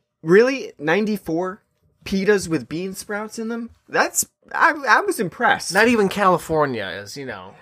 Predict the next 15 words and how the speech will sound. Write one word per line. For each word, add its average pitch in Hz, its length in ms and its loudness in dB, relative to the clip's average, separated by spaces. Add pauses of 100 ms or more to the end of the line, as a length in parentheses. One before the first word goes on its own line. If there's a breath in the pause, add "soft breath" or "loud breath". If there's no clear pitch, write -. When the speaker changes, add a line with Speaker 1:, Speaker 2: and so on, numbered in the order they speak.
(100)
Speaker 1:
I, 165 140 6
w-, - 200 0
I 160 140 6
was 233 160 -2
expecting 180 560 -2
them 170 100 -2
to 160 80 -2
have 160 260 2
a 147 60 -2
nice 156 380 0 (400 loud breath)
cold 170 600 -2
craft 160 460 -2
beer 143 360 -4
as 120 160 -6
well. 120 400 -4